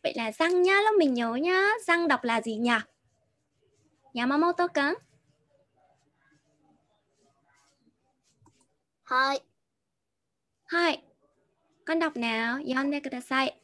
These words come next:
Speaker 2: Ha.
Speaker 1: Ừ, lớp mình nhớ nhá. Răng mình sẽ đọc là họ nha. Và đây là chữ ha này, xin, xin đánh dấu nhá, màu vàng đấy. Lớp mình nhìn thấy chữ ha không?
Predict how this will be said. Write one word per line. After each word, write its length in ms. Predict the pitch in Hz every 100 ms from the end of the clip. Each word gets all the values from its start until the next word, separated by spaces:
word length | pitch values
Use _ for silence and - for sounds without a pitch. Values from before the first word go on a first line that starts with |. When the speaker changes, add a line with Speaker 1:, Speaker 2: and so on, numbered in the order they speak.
| _ _ _ _ _ _ _
Speaker 2:
Ha. 280 | - 294 302 - _ _ _ _ _ _ _ _ _
Speaker 1:
Ừ, 80 | 262 302 311 311 277 247 - -
lớp 80 |
mình 220 | 302 277 233
nhớ 180 | 214
nhá. 260 | 233 311 381 - - - 262
Răng 300 | 285 330 302
mình 140 | 226
sẽ 120 | -
đọc 140 | 285 233
là 280 | 220 226 294 _ _ _ _ _ _ _ _ _ _ _ _ _ _ _ _ _ _ _ 302 _ _ _ _ _ _ _ _ _ _ _ _
họ 360 | - 302 302 - _ _ _
nha. 400 | 254 269 302 277 - - - -
Và 180 | 262 254
đây 140 | 302
là 80 | 277
chữ 100 | 330
ha 240 | 302 339 320
này, 260 | 277 240 -
xin, 140 | 254
xin 120 | 254
đánh 160 | 226 214
dấu 200 | 214 202
nhá, 240 | 269 349
màu 160 | 381 269
vàng 280 | 262 240 240
đấy. 280 | 262 330 508 - _ -
Lớp 80 | 330
mình 180 | 311
nhìn 160 | 254 247
thấy 120 | 240 262
chữ 60 | 311
ha 160 | 339 349
không? 340 | 359 349 339